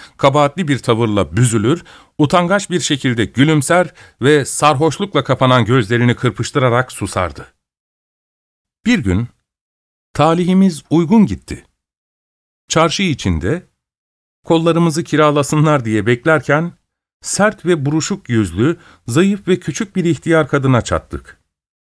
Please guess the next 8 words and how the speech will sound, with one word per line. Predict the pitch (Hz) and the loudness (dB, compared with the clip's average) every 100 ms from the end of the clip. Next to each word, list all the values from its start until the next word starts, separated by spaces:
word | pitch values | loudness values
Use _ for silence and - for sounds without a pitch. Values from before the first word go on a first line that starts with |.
| _ _ _ _ | _ _ _ _
Başı | 151 156 165 | 0 0 0
titriyor | 127 139 107 113 135 147 - _ | 0 -2 -2 0 0 0 -6 _
ve | 107 139 117 | -2 -2 0
bir | 135 123 | 0 2
baykuşunkine | 127 123 127 - 120 - 131 120 | 2 0 -2 -2 -2 0 0 2
benzer | 120 117 117 95 | 0 0 -2 0
burnu | 113 113 127 | 0 0 2
üstünde | 107 - 113 101 131 139 | 0 -2 -2 0 0 -2